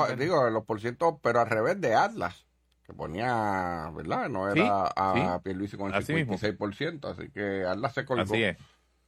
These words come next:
Speaker 2: Será
Speaker 1: Sí,
Speaker 2: muy buena
Speaker 1: sí,
Speaker 2: a nivel
Speaker 1: pero
Speaker 2: mundial, pero falló aquí, su método no
Speaker 1: Es que el
Speaker 2: funcionó.
Speaker 1: boricua es cosa, <laughs> el boricua es cosa
Speaker 2: No es
Speaker 1: aparte, o sea,
Speaker 2: fácil.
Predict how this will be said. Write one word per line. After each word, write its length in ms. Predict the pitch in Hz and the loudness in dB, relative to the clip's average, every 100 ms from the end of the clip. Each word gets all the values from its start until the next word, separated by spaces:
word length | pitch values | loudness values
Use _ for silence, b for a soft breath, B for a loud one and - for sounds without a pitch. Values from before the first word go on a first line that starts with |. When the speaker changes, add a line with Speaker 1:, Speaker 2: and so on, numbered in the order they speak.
| _ _ - - | _ _ -14 -8
Speaker 2:
Será 200 | - - | -2 4
Speaker 1:
Sí, 60 | 170 | 6
Speaker 2:
muy 140 | - | 6
buena 160 | 120 120 | 6 6
Speaker 1:
sí, 60 | |
Speaker 2:
a 40 | - | 6
nivel 100 | 120 | 6
Speaker 1:
pero 140 | 131 | 6
Speaker 2:
mundial, 280 | 139 143 147 | 6 6 4
pero 200 | 143 107 | 0 -2
falló 340 | - 85 95 104 | -2 -2 0 0
aquí, 240 | - 120 | -2 -8
su 180 | - 101 | -6 -8
método 480 | 104 101 101 101 101 | -8 -8 -6 -6 -8
no 340 | 98 98 95 - | -8 -8 -10 -6
Speaker 1:
Es 240 | 90 - | -6 -2
que 80 | 104 | 0
el 60 | 98 | 4
Speaker 2:
funcionó. 40 | |
Speaker 1:
boricua 480 | 104 101 101 113 113 | 6 6 4 4 2
es 60 | |
cosa, 460 | - 107 101 117 - | 2 0 4 0 0
<laughs> 40 | |
el 200 | 175 127 | 0 0
boricua 360 | 113 123 107 107 | 0 0 0 -2
es 60 | - | -2
cosa 200 | 127 104 | -2 2
Speaker 2:
No 140 | 95 | 0
es 120 | - | 4
Speaker 1:
aparte, 300 | 120 127 123 | 6 6 4
o 40 | 104 | 4
sea, 160 | 101 | 2
Speaker 2:
fácil. 100 | 123 | 0